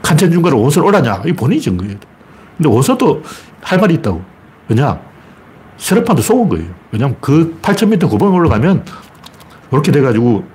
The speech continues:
메롱한 상태가, 상태가 되어버리기 때문에 이제 맛이 가버려요. 예, 아, 아, 이렇게, 이렇게 돼버린다고. 그럼 세르파가 여기가 정상이라고 속인다고. 그러면 사진 찍자 그러면 막 사진 찍고 와버리는 거예요.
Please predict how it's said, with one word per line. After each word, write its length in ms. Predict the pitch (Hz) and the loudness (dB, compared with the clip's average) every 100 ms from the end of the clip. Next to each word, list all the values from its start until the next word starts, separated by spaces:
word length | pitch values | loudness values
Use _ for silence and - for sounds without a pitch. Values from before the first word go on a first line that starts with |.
| - - - - - | -20 -20 -20 -20 -6
메롱한 420 | 120 165 151 135 | 0 2 2 0
상태가, 360 | 135 147 143 | -2 -2 -4
상태가 260 | - 131 147 | -2 -2 0
되어버리기 300 | 117 104 90 | 0 0 -2
때문에 440 | 101 90 117 101 76 - - - - - - - - - - - 110 | -2 0 -2 -2 -6 -14 -20 -20 -20 -20 -20 -20 -20 -20 -20 -8 0
이제 200 | 120 95 - | 2 2 0
맛이 240 | 113 120 147 | -4 0 0
가버려요. 340 | 143 139 90 82 - - - - - - | 2 0 -2 -6 -20 -20 -20 -20 -20 -6
예, 160 | 113 - - | -4 -4 -8
아, 300 | 123 117 113 | -8 -4 -4
아, 80 | 131 120 117 127 | -2 -2 0 0
이렇게, 400 | 120 131 113 - - | 0 0 -2 -2 -2
이렇게 140 | 131 | 0
돼버린다고. 440 | - 110 95 90 85 - - - | 0 -2 -2 -4 -6 -16 -20 -6
그럼 100 | 160 | -4
세르파가 500 | 180 190 175 127 - - - | -2 0 0 0 -4 -10 -2
여기가 200 | 160 165 | 0 2
정상이라고 480 | 135 147 165 143 120 | 2 2 2 2 0
속인다고. 380 | - 175 110 - | 0 0 -2 -2
그러면 280 | 139 113 92 - - - - - - | -2 -2 -6 -16 -20 -20 -20 -20 -12
사진 180 | - 135 | -2 0
찍자 220 | 185 165 | 0 0
그러면 300 | 117 120 95 | 0 0 0
막 160 | 90 90 - - - | -2 -6 -14 -20 -16
사진 200 | - 123 | -4 -2
찍고 180 | - - | -2 -2
와버리는 280 | 101 131 120 | 0 0 0
거예요. 160 | 85 | -4